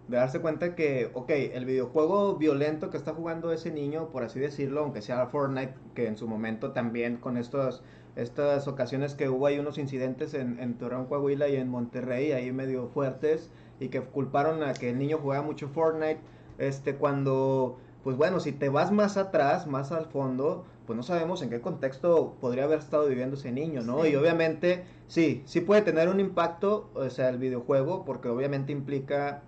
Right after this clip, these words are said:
Speaker 1: que el personaje tiene un armamento consigo y implica ir y a matar a otros,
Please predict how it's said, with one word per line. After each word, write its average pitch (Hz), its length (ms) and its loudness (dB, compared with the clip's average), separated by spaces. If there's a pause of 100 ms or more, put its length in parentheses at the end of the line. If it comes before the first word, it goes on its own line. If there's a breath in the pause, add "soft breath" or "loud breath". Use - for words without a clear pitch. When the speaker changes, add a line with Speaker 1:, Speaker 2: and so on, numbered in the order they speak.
(180)
Speaker 1:
que 123 140 -2
el 120 100 -2
personaje 123 600 -4
tiene 139 340 -2
un 135 220 -2
armamento 135 560 0
consigo 151 500 2
y 147 60 6
implica 131 760 0 (240 loud breath)
ir 131 260 0
y 135 280 2
a 117 100 0
matar 113 300 0
a 127 140 6
otros, 135 580 2